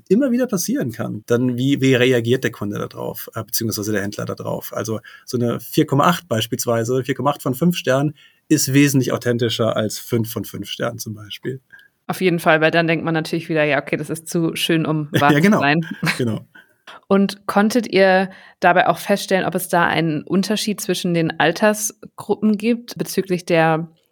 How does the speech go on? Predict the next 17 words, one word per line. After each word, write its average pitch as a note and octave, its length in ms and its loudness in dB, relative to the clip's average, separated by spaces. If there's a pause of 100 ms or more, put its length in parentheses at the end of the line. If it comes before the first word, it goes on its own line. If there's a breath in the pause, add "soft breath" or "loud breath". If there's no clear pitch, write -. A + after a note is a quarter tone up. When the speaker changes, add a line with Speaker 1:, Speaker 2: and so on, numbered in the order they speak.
(140)
Speaker 2:
Wichtigkeit F3+ 880 0
von E3 520 0
Online-Bewertungen, F3+ 800 2
wenn E3 100 0
es E3 80 -4
darum D#3 400 -2
geht, E3 340 -2 (240 loud breath)
für E3 140 -6
welchen D#3+ 420 0
Online-Shop D#3+ 540 2
ich D#3 140 -6
mich D#3 340 -4
entscheide? D#3+ 600 -2 (280)
Speaker 1:
Gab C3+ 160 2
es C3 80 0
früher, C3 360 4
ja. A#2 240 0